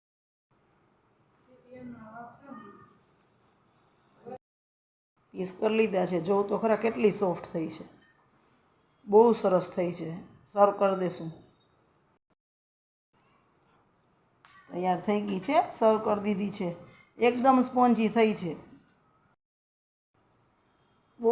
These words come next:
જ સરસ થાય છે. એકવાર જરૂરથી ટ્રાય કરજો.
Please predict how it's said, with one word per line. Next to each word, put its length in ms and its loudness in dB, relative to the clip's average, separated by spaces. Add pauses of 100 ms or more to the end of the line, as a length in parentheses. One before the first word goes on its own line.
(100)
જ 80 0
સરસ 360 0
થાય 200 2
છે. 200 0 (1300)
એકવાર 400 4
જરૂરથી 400 4
ટ્રાય 320 2
કરજો. 320 -2